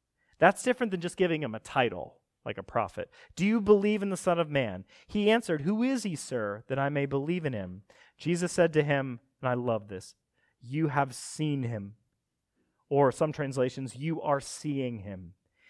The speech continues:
and it is he who is speaking to you." And he said, "Lord, I believe."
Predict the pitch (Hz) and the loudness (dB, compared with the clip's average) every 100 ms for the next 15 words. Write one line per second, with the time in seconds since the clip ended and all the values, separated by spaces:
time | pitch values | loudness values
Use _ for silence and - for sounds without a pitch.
0 | - - 139 139 139 - - - 156 151 | -14 -4 0 2 2 -2 -16 -10 -6 -4
1 | 120 135 123 - - 123 117 104 95 - | -4 -2 -2 -4 -8 -6 -6 -8 -14 -14
2 | 95 85 110 _ _ _ _ _ 110 113 | -16 -16 -18 _ _ _ _ _ -8 -8
3 | - 123 107 110 113 113 113 110 _ _ | 0 0 0 2 4 4 2 -4 _ _
4 | _ 101 101 110 120 156 165 95 - | _ -12 -6 -6 -4 -4 -6 -12 -16